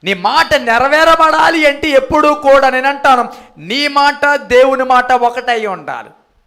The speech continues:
నీ మనసులోంచి వచ్చేది అది దేవుని మనసులో ఉన్నదై ఉండాలి. నువ్వు చెప్పేది నేను అంటాను, దేవుడి చిత్త ప్రకారము, దేవుడి ఆలోచన ప్రకారము,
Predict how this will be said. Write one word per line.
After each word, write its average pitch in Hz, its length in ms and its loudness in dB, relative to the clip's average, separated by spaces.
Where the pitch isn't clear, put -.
నీ 220 80 -2
మనసులోంచి 294 800 0
వచ్చేది 294 680 -2
అది 240 160 0
దేవుని 285 420 2
మనసులో 294 480 0
ఉన్నదై 269 280 0
ఉండాలి. 196 440 -4
నువ్వు 247 240 -4
చెప్పేది 285 760 -2
నేను 277 120 -2
అంటాను, 254 260 -2
దేవుడి 277 380 0
చిత్త 262 300 -6
ప్రకారము, 240 640 -2
దేవుడి 311 380 4
ఆలోచన 302 540 0
ప్రకారము, 254 600 0